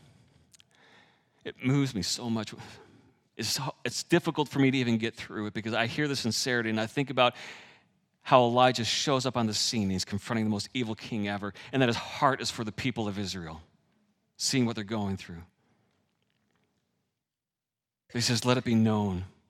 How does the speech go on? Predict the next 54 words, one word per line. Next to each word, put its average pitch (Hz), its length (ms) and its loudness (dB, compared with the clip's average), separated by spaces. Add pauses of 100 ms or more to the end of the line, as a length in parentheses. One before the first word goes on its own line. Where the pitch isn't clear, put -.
(120)
this - 220 -4
day 104 200 -6
that 95 200 -8
you 104 100 -6
are 98 100 -6
God." 101 240 -4
Do 117 60 -4
you - 20 4
know 120 80 2
how 120 60 2
many 117 100 2
times 110 220 -4
I've 104 100 -6
prayed 107 240 -6
that 110 240 -6 (380)
in 104 120 -6
communities 107 680 -4
and 110 80 -4
situations 107 480 -8
I've 101 120 -10
walked 107 240 -10
through? 120 100 -12
"God, 117 220 -4 (300)
let 139 160 4
it 135 60 0
be 131 100 2
known 113 260 4
that 107 120 -6
you 120 140 -4
are 107 100 -6
God. 90 320 -10 (1400)
And 123 100 4
let 127 100 6
it 131 60 -2
be 143 100 4
known 131 220 8
that 123 100 4
I 147 140 8
am 151 100 4
your 104 100 2
servant, 107 540 -4 (280)
and 147 120 6
that 143 100 12
I 165 140 12
have 151 160 6
done 139 260 6 (100)
all 143 280 8
these 139 380 0
things 110 600 0 (260)
at 110 160 -6
your 120 220 0
word." 92 260 -6
He's 95 120 -4
saying, 104 260 0